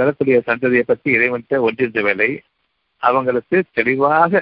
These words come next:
அறிவிக்கப்பட்டது. வேற எந்த விதமான இடையூறும் சத்தமும் இல்லாம, மனசுல வயசான பிள்ளைதான் வரப்போகுது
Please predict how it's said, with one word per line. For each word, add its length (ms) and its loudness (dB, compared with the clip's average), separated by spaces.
அறிவிக்கப்பட்டது. 600 -4
வேற 200 0
எந்த 260 -8
விதமான 440 0
இடையூறும் 460 0
சத்தமும் 460 -2
இல்லாம, 360 -2
மனசுல 560 2
வயசான 360 0
பிள்ளைதான் 360 0
வரப்போகுது 480 -2